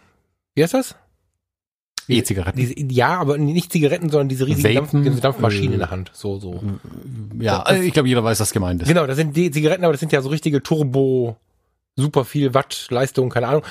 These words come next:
Speaker 1: Und die qualmen ja so wie so ein Kraftwerk. <laughs>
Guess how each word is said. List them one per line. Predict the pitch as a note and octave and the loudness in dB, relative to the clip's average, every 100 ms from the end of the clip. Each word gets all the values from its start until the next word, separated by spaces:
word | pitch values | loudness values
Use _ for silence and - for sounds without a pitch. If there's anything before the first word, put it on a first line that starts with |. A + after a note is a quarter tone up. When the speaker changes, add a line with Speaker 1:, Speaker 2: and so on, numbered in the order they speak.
| - - | -8 -4
Speaker 1:
Und | C3 | -4
die | |
qualmen | C3+ - C#3+ F3+ | -2 0 0 2
ja | F3+ E3+ | 0 0
so | F3 F#3+ G3 F3+ - - - - _ _ _ _ _ - | 0 -2 -2 -6 -14 -20 -20 -20 _ _ _ _ _ -2
wie | D#3 | 0
so | D3 | 0
ein | |
Kraftwerk. | - B2+ - G2+ - | 0 -2 0 -2 -2
<laughs> | - | -10